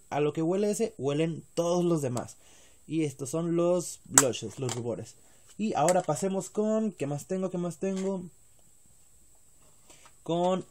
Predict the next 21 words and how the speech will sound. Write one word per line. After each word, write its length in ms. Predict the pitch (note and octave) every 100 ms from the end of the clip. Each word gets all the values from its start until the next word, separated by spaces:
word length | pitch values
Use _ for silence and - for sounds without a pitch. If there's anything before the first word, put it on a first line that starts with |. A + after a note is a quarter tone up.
| -
Sí, 140 | -
cierto, 320 | - - - - - - - - -
brochas. 640 | B2 B2+ A#2+ - - - - - - -
Brochas, 460 | C3 D#3 C3+ A#2+ A2
esta 200 | C#3 G3+
marca 300 | G3+ F#3 G3
tiene 440 | F#3 F3+ F3+ F#3 -
unos 300 | C3+ D#3 -
kits 280 | F3 B2+ C#3
de 80 | D#3
brochas, 500 | D3 C3 D3+ D3 -
creo 160 | - C#3+
que 100 | A3
muy 220 | E3 E3
básicos, 500 | C3 A2+ D#3+ F#3+ G#3 - - - -
que 160 | F3+ G3
vienen 440 | D#3 E3 F3+ G3
en 120 | E3+
un 120 | D#3+ E3+
empaque 600 | F3+ - F3 - F#3+ -
así. 680 | D3 D#3 E3+ E3+ - G3+